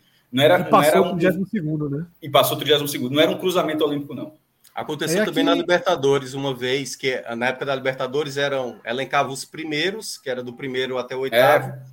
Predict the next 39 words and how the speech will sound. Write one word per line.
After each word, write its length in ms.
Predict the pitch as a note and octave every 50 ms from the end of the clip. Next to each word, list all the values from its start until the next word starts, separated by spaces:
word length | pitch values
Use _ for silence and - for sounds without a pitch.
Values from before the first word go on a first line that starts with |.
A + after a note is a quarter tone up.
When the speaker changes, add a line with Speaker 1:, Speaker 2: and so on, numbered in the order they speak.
| - -
Speaker 1:
a 60 | -
que 60 | D3
Speaker 3:
e 20 |
Speaker 1:
o 0 |
Speaker 3:
o 20 | E3+
Speaker 1:
Sport 240 | D#4 - A#3+ A#3 C4
jogou 160 | A#3 G3+ G3+
em 40 | F#3+
Speaker 3:
segundo, 0 |
Speaker 1:
dois 80 | F#3+
mil 80 | - F#3+
e 20 |
nove 160 | F3+ F#3 A3+
era 60 | G#3 G3
assim. 160 | - - -
Speaker 3:
e 60 | D3 D#3+
aí 200 | E3+ F3 F3+ D3+
deu, 300 | E3+ F#3+ G3+ G#3 F#3+ -
deu 160 | B2+ C3+ E3+
um 80 | F#3+ G3
Boca 380 | F3+ D3 F3 G#3 A#3+ A#3+ B3 B3
e 60 | A#3+
River, 400 | F#3 F3 E3+ D#3+ C3+ B2 B2 A#2+
que 80 | D#3+
o 20 | D3+
Boca 260 | C#3+ D#3 D#3+ - F3+
era 80 | E3+ E3+
o 60 | F3
melhor 260 | F#3 F#3+ E3+ F3 G3
dos 140 | G#3 G#3 -
primeiros 540 | - - F#3+ F#3 D#3 D#3 F#3 G3+ G3 F3+ F#3+
e 20 |
o 60 | G3
River 220 | F3 F#3 F#3 F#3 G3
era 80 | F#3+ G3
o 20 |
pior 320 | F#3+ - G#3+ G3+ G3 G3
dos 140 | G3+ - -
segundos. 520 | - A#3 - D3 C#3 C3+ B2 A#2+ - -